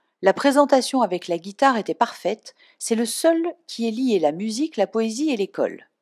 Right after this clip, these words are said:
Mais tu as vu un peu les émotions de Sylvie, l'amour, le travail ? » Margot intervint timidement. « J'aime le poème de Laurent parce qu'il soulève des questions importantes. » «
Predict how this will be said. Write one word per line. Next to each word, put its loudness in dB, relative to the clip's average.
Mais -10
tu -6
as 2
vu -4
un 0
peu -2
les -2
émotions 0
de -6
Sylvie, -6
l'amour, 0
le -2
travail ? » -2
Margot 4
intervint 0
timidement. « -12
J'aime 4
le 0
poème 2
de 2
Laurent 0
parce -6
qu'il -6
soulève -2
des -4
questions -8
importantes. » « -8